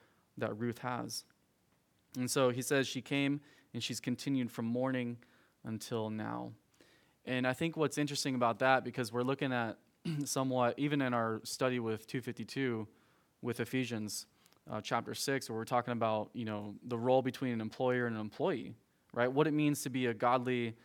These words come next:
employer and what it means to be a godly employee. Some of you have jobs. Some of you have worked odd jobs. At some point in life, you guys will have a true job where you will have to report to someone.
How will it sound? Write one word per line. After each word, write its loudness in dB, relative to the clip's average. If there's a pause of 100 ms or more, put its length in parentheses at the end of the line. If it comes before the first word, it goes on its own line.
(220)
employer 2
and -2
what 2
it 0
means 0
to -2
be -4
a 0
godly 2
employee. -2 (280)
Some -2
of -2
you 0
have 0
jobs. -2
Some -2
of -4
you -2
have -4
worked -4
odd 4
jobs. 0 (500)
At 6
some 4
point 4
in 2
life, 6
you 0
guys 4
will 0
have 6
a 0
true -4
job 6
where -2
you 0
will 0
have -2
to -8
report -2
to -4
someone. -4